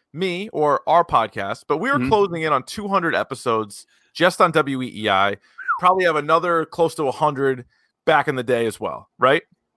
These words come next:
Speaker 2: That's a lot of episodes.
Speaker 1: My wife
Speaker 2: Yep.
Speaker 1: listened to more of that episode of Change My Mind. In fact, watched it
Speaker 2: She
Speaker 1: on
Speaker 2: was on
Speaker 1: YouTube.
Speaker 2: it. She, she was commenting.
Speaker 1: She watched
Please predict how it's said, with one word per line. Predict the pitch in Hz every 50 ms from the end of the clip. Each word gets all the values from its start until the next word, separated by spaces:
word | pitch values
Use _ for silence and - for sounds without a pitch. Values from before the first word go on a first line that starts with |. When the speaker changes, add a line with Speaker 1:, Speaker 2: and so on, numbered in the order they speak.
| _ _ -
Speaker 2:
That's | 117 - -
a | 113
lot | 104 104 107 110
of | 107 104
episodes. | 101 - 92 - - 95 92 - - _ _ _ -
Speaker 1:
My | 120 170 220
wife | 254 247 269 - 139 175 196 - - _ _ _ _ _ _ _ _ _ -
Speaker 2:
Yep. | 107 107 - - _ _ _ _ _ _ _ _ _ _ _ _ _ _ _ _ _ _ _ _ _ _ _ _ _
Speaker 1:
listened | - 120 139 196 247 254 - - 135 123 117 135 165 - _ _ _ -
to | - - 170 160
more | 151 143 143 165 185 202 233 254 277 294 262 - - -
of | 180 180 170 160 151 147 143 _ -
that | 110 104 101 117 139 151 175 220 - - _ _ _ _ _ - -
episode | 180 185 - 151 - - 135 123 120 113
of | 104 -
Change | - - 151 156 175 160
My | 190 180 180
Mind. | 170 156 131 113 104 104 110 - -
In | 170 160
fact, | - - 180 165 160 - - _
watched | - 107 107 107 107 127 143 180 226 320 330 - - - -
it | 113 107 - _ _ _ _ -
Speaker 2:
She | - 147 165
Speaker 1:
on | 165 196
Speaker 2:
was | 196 165
on | 180 185 233 294
Speaker 1:
YouTube. | 262 -
Speaker 2:
it. | 110 117
She, | - - 180 190 185
she | - - 196
was | 190 147
commenting. | - 160 165 220 311 330 - - 113 92 - _ _ _ _ _
Speaker 1:
She | - - - 240 277 294
watched | 294 262 214 190 220 262 285 320 320 - - - -